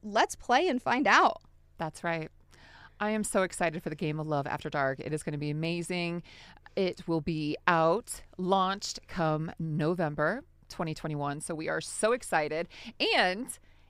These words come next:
Speaker 2: it's gonna be on our OnlyFans page, which I'm so fucking excited. Like, I,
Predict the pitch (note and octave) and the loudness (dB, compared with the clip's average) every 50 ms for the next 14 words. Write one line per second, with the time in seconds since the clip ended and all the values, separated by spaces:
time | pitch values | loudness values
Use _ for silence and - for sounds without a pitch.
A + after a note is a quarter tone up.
0 | - - - F#3 - - - E3+ E3+ D#3+ E3+ E3 D#3+ D#3 D#3 D3 - - - E3 | -12 -10 -10 -10 -8 -6 -6 -4 -2 0 2 2 2 4 2 0 -2 -2 0 0
1 | E3 D#3+ E3+ F3+ G3 - G3 F#3 F3+ F3+ - - G3+ F3 F3+ G#3+ - - - - | 0 0 -2 -4 -4 -6 -6 -6 -8 -8 -6 -6 -6 -4 -4 -6 -8 -10 -12 -14
2 | - - - G3 F#3+ D#3+ D#3 D3+ - - - - _ - - G#3 A#4+ - - - | -14 -10 -6 -2 0 0 0 -2 -4 -8 -10 -12 _ -4 -4 -4 -4 -2 2 4
3 | E3 E3+ F3+ F3+ G3 - _ - - - - - E3 - - F3 E3 D#3+ C#3+ - | 4 4 4 0 -4 -10 _ -20 -20 -6 -4 -2 -2 0 -2 -4 -4 -4 -8 -8
4 | - - C#3+ B2 B2+ B2+ C#3 D3 E3 E3+ - - - - - - - - - - | -4 -2 0 0 0 -2 -2 -4 -4 -4 -8 -12 -12 -12 -10 -10 -8 -10 -10 -6
5 | - - F#3+ F#3+ - - C4+ D#4 | 0 2 2 2 2 2 0 0